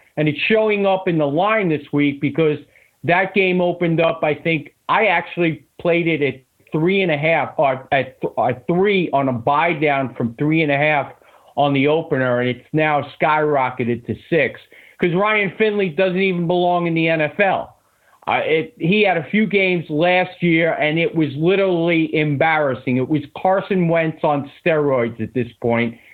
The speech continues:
He doesn't belong in the N F L, and, uh, I don't know how Cincinnati's gonna compete, but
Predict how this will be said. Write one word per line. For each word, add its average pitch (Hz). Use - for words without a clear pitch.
He 160
doesn't 180
belong 165
in 156
the 156
N 151
F 147
L, 139
and, 131
uh, 131
I 127
don't 151
know 147
how 143
Cincinnati's 135
gonna 131
compete, 143
but 165